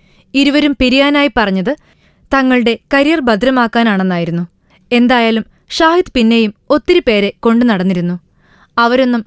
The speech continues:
സെലിബ്രിറ്റികളല്ലാത്തതുകൊണ്ട് പാപ്പരാസികൾക്ക് തിരിച്ചറിയാൻ കഴിഞ്ഞില്ല.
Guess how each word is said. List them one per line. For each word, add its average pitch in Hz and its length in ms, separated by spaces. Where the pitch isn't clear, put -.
സെലിബ്രിറ്റികളല്ലാത്തതുകൊണ്ട് 240 1300
പാപ്പരാസികൾക്ക് 226 800
തിരിച്ചറിയാൻ 220 480
കഴിഞ്ഞില്ല. 170 480